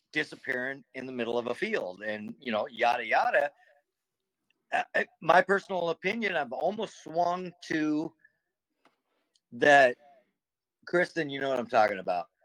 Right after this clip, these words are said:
Earth is the type of planet, when you fly by it,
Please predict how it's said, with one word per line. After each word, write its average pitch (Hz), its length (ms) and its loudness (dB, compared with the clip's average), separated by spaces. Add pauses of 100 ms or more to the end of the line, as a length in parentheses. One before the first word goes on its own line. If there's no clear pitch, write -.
(120)
Earth 143 300 4
is 127 100 -14
the 131 100 -12
type 131 220 0
of 120 140 -14
planet, 127 360 -6
when 104 180 -12
you 113 120 -6
fly 131 280 6
by 113 280 6
it, 127 100 0